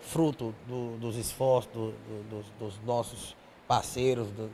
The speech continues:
do, da Câmara Federal, a gente tem a obrigação e a população de Tabuleiro tem a obrigação de, de, de ter o reconhecimento, e é por isso que eu fiz questão de convidar o deputado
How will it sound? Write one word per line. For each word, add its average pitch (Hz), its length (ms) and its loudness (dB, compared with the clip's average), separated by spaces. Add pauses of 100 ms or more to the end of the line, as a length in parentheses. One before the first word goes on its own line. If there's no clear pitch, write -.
(100)
do, 101 220 -4
da 104 100 2
Câmara 120 360 2
Federal, 113 600 4 (500)
a 120 100 -4
gente 131 320 -2
tem 131 280 2
a 127 40 4
obrigação 135 800 2
e 131 80 0
a 127 80 2
população 127 400 -2
de 117 60 -8
Tabuleiro 123 340 0
tem 131 220 -4 (320)
a 117 80 4
obrigação 131 580 0
de, 131 220 -4
de, 117 260 -6
de 110 100 -10 (120)
ter 147 80 6
o 143 80 6
reconhecimento, 131 840 -2
e 127 100 -4
é 113 60 -2
por - 140 -8
isso 123 160 -6
que - 40 -6
eu 123 60 -2
fiz 123 180 -6
questão 131 300 0
de 135 60 -6
convidar 131 240 0
o 131 40 4
deputado 131 400 4